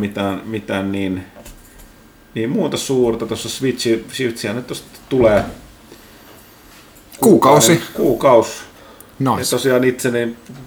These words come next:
Speaker 1: kohokohtainen pari viikon kuluttua tosiaan toi For Honor, mutta, mutta tota, katsotaan. Öö, onks sulla Kaitila leffanurkkaa jotain?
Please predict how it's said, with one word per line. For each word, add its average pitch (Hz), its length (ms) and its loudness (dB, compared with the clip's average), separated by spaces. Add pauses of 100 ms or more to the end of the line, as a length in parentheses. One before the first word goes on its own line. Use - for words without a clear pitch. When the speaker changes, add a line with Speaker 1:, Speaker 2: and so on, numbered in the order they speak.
(160)
Speaker 1:
kohokohtainen 131 560 0
pari 135 220 4
viikon 120 220 -2
kuluttua 123 300 -2
tosiaan 120 300 -4
toi 123 360 -2
For 135 280 2
Honor, 107 280 0
mutta, 113 280 -6 (300)
mutta 120 240 -8
tota, 117 340 -4 (160)
katsotaan. 127 600 2
Öö, 160 320 4 (280)
onks 233 220 0
sulla 220 300 2 (1000)
Kaitila 190 380 4
leffanurkkaa 110 680 0
jotain? 104 300 -6